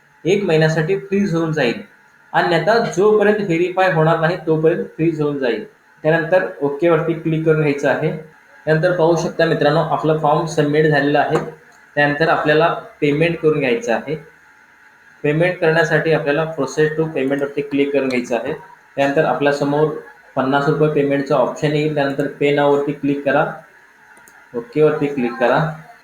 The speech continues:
त्यानंतर आपल्याला काय करायचं आहे, ग्रास पोर्टल म्हणून आपल्याला पन्नास रुपयाचा पेमेंट करून घ्यायचा आहे. यासाठी आपल्याकडे यूपीआय, इंटरनेट बँक या डेबिट कार्डचा ऑप्शन आहे,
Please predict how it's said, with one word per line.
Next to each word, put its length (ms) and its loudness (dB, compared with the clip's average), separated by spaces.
त्यानंतर 360 2
आपल्याला 380 0
काय 140 0
करायचं 360 0
आहे, 140 -2
ग्रास 460 -2
पोर्टल 280 0
म्हणून 240 -2
आपल्याला 520 0
पन्नास 320 0
रुपयाचा 360 0
पेमेंट 440 0
करून 180 0
घ्यायचा 300 -2
आहे. 300 -6
यासाठी 400 0
आपल्याकडे 540 0
यूपीआय, 480 2
इंटरनेट 420 0
बँक 320 -2
या 120 2
डेबिट 500 -2
कार्डचा 320 0
ऑप्शन 560 -2
आहे, 260 0